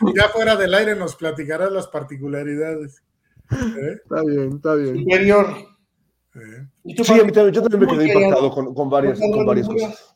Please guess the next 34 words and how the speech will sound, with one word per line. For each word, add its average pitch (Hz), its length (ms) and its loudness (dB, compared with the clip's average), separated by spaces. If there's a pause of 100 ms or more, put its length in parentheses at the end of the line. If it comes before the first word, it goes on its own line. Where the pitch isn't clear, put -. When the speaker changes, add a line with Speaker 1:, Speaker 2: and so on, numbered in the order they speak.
Speaker 4:
con 117 120 -8
varias 127 200 -2
cositas 107 360 -14
por 90 180 -12
ahí. 92 100 -10 (500)
Speaker 1:
Sí. 104 320 -20
Speaker 4:
No, 123 340 -4
pero 104 220 -4
este, 92 520 -10 (200)
pues 139 100 -8
bueno, 240 220 -2
yo 247 100 -6
creo 214 140 -4
que 175 260 -4 (720)
Speaker 1:
Pues 135 200 -10
sí. 175 200 -12 (380)
Speaker 4:
hay 143 160 -2
que, 156 320 -2 (1000)
hay 131 140 -2
que, 175 220 4
hay 185 100 4
que 208 100 -2
vivir 139 240 0
el 135 80 2
momento. 107 380 -4
Finalmente 139 480 -4
lo 120 160 -4
que, 98 340 -10 (1120)
lo 143 160 -2
que 147 100 -2
tienes 165 320 2
o 139 60 -2
lo 120 120 -4
que 107 160 -14